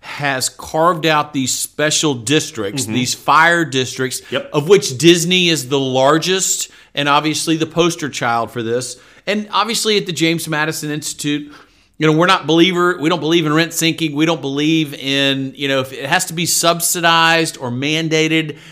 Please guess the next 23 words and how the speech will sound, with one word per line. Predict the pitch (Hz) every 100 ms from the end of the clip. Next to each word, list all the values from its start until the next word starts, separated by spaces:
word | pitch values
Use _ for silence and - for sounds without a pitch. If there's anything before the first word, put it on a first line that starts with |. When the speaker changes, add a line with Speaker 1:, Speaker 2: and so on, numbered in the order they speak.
| -
Speaker 1:
we | 131
probably | 123 - - 151 156 165 165 165
need | 160 160 147
to |
reevaluate, | 147 143 156 139 143 156 151 165
not | 156 135 -
probably, | 143 143 117 113 123
we, | 120
we, | 139 147
you | 147
know, | 147 131
Speaker 2:
Yep. | 120 160 175
Speaker 1:
be, | 131
be | 180
suspect | 185 - 170 - - 185 208 -
if | 127
it | 139
has | 151 -
to |
be | 143 143
mandated | 139 143 139 139 131
or | 127
subsidized. | 135 127 135 139 151